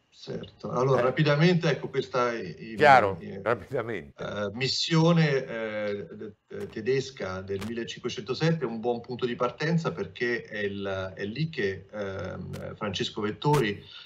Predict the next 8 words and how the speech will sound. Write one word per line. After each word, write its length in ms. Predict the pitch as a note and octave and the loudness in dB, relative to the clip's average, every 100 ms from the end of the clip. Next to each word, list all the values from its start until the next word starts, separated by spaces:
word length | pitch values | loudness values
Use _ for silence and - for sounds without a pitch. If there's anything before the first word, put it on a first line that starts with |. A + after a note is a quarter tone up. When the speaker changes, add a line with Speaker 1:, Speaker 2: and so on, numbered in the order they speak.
| - | -4
Speaker 1:
che, 220 | A2+ - | -2 -2
che 160 | - | 0
è 60 | A2+ | 0
più 180 | - A2+ | 0 -4
giovane 640 | G#2 C3+ G#2+ G2 F2+ E2+ | 4 4 4 0 -2 -6
di 100 | F#2 | -8
Machiavelli, 760 | F2+ F2 G2 G2 G2+ F#2 F#2+ B2+ C3+ - - _ | -8 -6 -4 0 0 0 -6 -6 -8 -12 -20 _
però 480 | _ A2 A#2 B2 - | _ 0 4 4 2